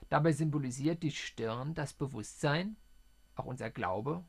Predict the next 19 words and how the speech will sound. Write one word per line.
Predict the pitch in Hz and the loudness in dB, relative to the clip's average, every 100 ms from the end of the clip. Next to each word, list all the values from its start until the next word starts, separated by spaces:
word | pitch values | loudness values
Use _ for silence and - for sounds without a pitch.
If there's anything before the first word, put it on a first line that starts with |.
| - - - - - | -16 -20 -20 -20 -20
das | - 123 113 | -16 -12 -12
Wissen, | 120 165 196 - - _ - - _ - - | -8 -8 -10 -16 -20 _ -20 -20 _ -20 -20
und | - 175 | -2 6
die | 202 | 8
Hand | 175 165 202 | 10 8 6
symbolisiert | 226 208 202 170 185 | 0 2 2 4 2
das | 202 - | 0 -2
Handeln | 226 269 262 | -2 0 2
der | 208 | 4
Menschen. | 151 117 - - - - - - _ - _ - - - - - - - - - - | 2 0 -6 -12 -14 -20 -20 -20 _ -20 _ -20 -20 -20 -20 -20 -20 -20 -20 -20 -6
Dieses | 208 277 269 - | 0 0 2 4
Symbol | 175 147 165 170 190 | 4 8 8 10 8
ist | 170 - | 4 0
bereits | 156 - 123 139 - | 0 4 4 2 -2
aus | - 170 | -2 0
dem | 190 131 | 0 4
Alten | 143 165 185 | 4 4 0
Testament | 196 180 - 202 233 226 | 0 0 2 2 2 0
bekannt. | 196 - 98 85 | -4 -2 -4 -6